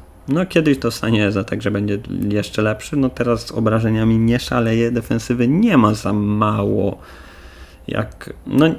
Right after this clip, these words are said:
nie ma tragicznie mało. Jak na te czasy gdzieś tam jeszcze go można użyć. I po raz ostatni takie linki, taka rotacja dwóch supportów.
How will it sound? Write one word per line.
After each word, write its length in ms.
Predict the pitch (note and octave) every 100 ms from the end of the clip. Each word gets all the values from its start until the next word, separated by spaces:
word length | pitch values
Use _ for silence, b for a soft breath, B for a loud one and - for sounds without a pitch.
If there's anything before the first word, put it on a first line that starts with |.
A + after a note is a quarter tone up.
| -
nie 180 | C3+ E3+
ma 120 | F3+
tragicznie 580 | D#3 C3+ A#2+ G#2 - F#2+
mało. 280 | G2+ - - -
Jak 200 | A2 -
na 380 | A#2+ A2+ A2+ G#2+ A2 A2
te 120 | B2
czasy 500 | - G#2 - - G#2
gdzieś 260 | G#2+ G#2+ -
tam 200 | G2+ G#2
jeszcze 220 | G2 G2
go 120 | G2+
można 320 | G#2 G#2+ C#3
użyć. 420 | D3+ C3+ C3+ - B B B -
I 80 | D#3+
po 120 | C#3+
raz 180 | C#3 B2
ostatni 560 | A#2 - A2 A2 A2 G#2 - -
takie 280 | - A2 -
linki, 380 | G#2+ G#2 G#2 G#2 - -
taka 220 | G#2 -
rotacja 560 | G2+ F#2+ G2+ - G2+ G2+ -
dwóch 160 | A2 G#2+
supportów. 680 | - - G#2 - G2+ G2